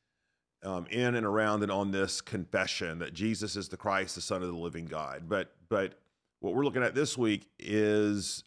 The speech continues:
how exactly does that work? And of course, this involves the role of Peter,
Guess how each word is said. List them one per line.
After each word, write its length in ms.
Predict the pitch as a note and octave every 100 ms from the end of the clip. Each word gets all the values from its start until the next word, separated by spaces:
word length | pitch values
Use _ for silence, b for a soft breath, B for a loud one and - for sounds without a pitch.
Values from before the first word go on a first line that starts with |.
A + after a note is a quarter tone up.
| _
how 440 | - - D3 D#3+ C#3+
exactly 560 | A2+ A2+ A2 A2 A2
does 220 | G#2 G2+
that 320 | F2 G2+ - F#2
work? 560 | G2 A2 D#2 - - - _ _ _ _
And 160 | G2 G2
of 100 | -
course, 480 | - D3+ A#2 A2 -
this 280 | B2 B2
involves 680 | - A#2 G#2+ A2 G#2+ G#2+ - _ _
the 80 | G#2+
role 500 | F#2+ F2 A2 D3 D#3+
of 160 | A2+ -
Peter, 540 | - E2+ D2 D#2 A#2